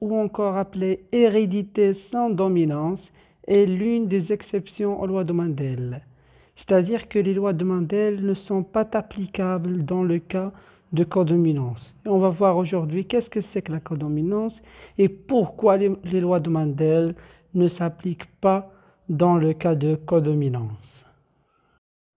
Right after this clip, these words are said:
Alors, dans le départ, le matériel de travail, c'est le cheval. Le caractère étudié, c'est la couleur de la peau. Et on a deux couleurs,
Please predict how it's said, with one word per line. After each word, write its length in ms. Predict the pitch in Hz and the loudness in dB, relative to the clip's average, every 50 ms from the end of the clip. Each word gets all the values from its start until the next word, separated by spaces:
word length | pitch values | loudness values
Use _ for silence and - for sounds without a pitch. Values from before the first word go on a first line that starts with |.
| _ _ _ | _ _ _
Alors, 260 | - 202 208 190 160 139 | 2 4 6 4 4 4
dans 140 | 175 165 | 2 0
le 100 | 160 156 | 0 2
départ, 580 | 143 147 156 156 156 226 233 262 294 262 - - _ _ _ _ _ _ _ _ | 2 2 0 0 2 2 2 2 2 -2 -4 -10 _ _ _ _ _ _ _ _
le 140 | - 180 196 | 0 2 2
matériel 480 | 208 220 214 220 220 202 214 220 214 | 4 2 0 0 0 2 2 2 2
de 80 | 185 214 | 2 -2
travail, 480 | 214 - - 196 185 180 214 226 226 214 | -2 -2 -2 -2 0 2 2 2 2 0
c'est 160 | 220 - 208 | 0 -2 -2
le 80 | 208 | -2
cheval. 600 | 196 - - - 214 180 156 160 143 135 131 123 123 - - _ _ _ _ _ _ _ _ _ - | -2 0 2 2 2 4 4 2 0 0 -2 -6 -10 -12 -18 _ _ _ _ _ _ _ _ _ -2
Le 80 | 180 | -2
caractère 580 | 170 - - 190 190 190 185 - - 202 202 190 | 0 2 4 4 4 2 0 0 0 2 2 2
étudié, 540 | 190 190 - - - 185 156 160 214 240 233 | 2 0 0 -2 -6 -6 -4 -2 0 0 0
c'est 160 | 226 - 202 | 0 0 -2
la 80 | 190 185 | -4 -4
couleur 480 | - - - 240 220 233 220 196 170 | -6 -6 -4 2 4 4 4 4 0
de 80 | 143 156 | -2 -2
la 100 | 160 147 | -4 -4
peau. 380 | - - - 175 190 254 330 - _ _ _ _ _ _ _ | -4 -4 -2 -2 -2 -2 -4 -10 _ _ _ _ _ _ _
Et 80 | - 185 | 2 2
on 220 | 190 190 190 190 | 4 4 4 4
a 120 | 190 180 175 | 2 2 2
deux 280 | 151 147 170 254 262 | 0 2 2 2 2
couleurs, 720 | 240 254 - 202 170 151 147 147 156 170 202 214 - - | 2 0 -4 -4 -2 -2 -2 -2 -2 -4 -4 -8 -10 -18